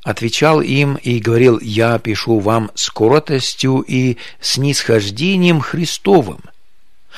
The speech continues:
Он указывал на Христа, который в бытность свою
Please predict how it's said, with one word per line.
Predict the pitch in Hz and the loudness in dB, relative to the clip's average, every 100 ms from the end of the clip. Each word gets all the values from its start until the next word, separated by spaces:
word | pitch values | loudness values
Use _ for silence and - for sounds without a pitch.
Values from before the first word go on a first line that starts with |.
| - - | -14 -4
Он | 208 | -2
указывал | 226 - 214 196 190 175 | -2 -2 -2 0 0 2
на | 165 | 0
Христа, | - 143 139 - - 101 | -2 -6 -6 -6 -4 -4
который | - 92 127 123 113 - - | -4 -6 -2 0 -2 -8 -12
в | - 101 | -10 -10
бытность | 95 185 233 120 104 - - - | -4 -4 -2 -4 -4 -4 -10 -10
свою | - 101 123 120 113 80 | -8 0 0 2 0 0